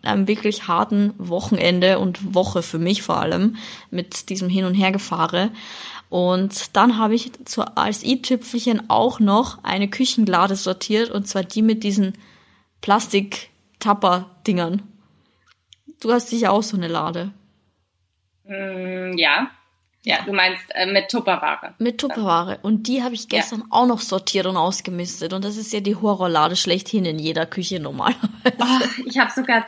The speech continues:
Speaker 2: zwei so Schubläden, ne? In der
Speaker 1: Ah.
Speaker 2: einen ist die ganze Tupperware drin, wo gefühlt habe ich
Speaker 1: Fe-
Speaker 2: keinen passenden Deckel
Speaker 1: Da
Speaker 2: zu dem
Speaker 1: fehlt eh
Speaker 2: unteren
Speaker 1: grad, da
Speaker 2: Teil.
Speaker 1: fehlt eh die Hälfte.
Speaker 2: Und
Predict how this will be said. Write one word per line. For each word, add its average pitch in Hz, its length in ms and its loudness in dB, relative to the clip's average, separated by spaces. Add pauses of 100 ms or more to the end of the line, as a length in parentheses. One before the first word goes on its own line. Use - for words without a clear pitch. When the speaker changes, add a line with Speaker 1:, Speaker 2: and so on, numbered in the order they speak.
Speaker 2:
zwei 214 480 0
so 185 140 -8
Schubläden, 170 720 -8
ne? 185 220 -4 (180)
In 190 80 -2
der 170 200 0
Speaker 1:
Ah. 180 40 -2 (240)
Speaker 2:
einen 285 280 -2 (360)
ist - 200 -2
die 226 100 -6
ganze 202 300 0
Tupperware 233 600 0
drin, 262 400 -2
wo 202 300 -6 (340)
gefühlt 302 360 2 (300)
habe 196 160 2
ich - 80 -4
Speaker 1:
Fe- 180 120 -4
Speaker 2:
keinen 220 280 0
passenden 208 500 2
Deckel 202 180 4
Speaker 1:
Da 214 140 4
Speaker 2:
zu - 120 -4
dem 254 80 4 (120)
Speaker 1:
fehlt - 40 -4
eh 262 120 2
Speaker 2:
unteren 262 220 2
Speaker 1:
grad, 285 260 4
da 254 40 -2
Speaker 2:
Teil. 285 160 2
Speaker 1:
fehlt 269 300 -4
eh 254 100 -2
die 269 200 -4
Hälfte. 226 520 -8 (840)
Speaker 2:
Und 247 200 -6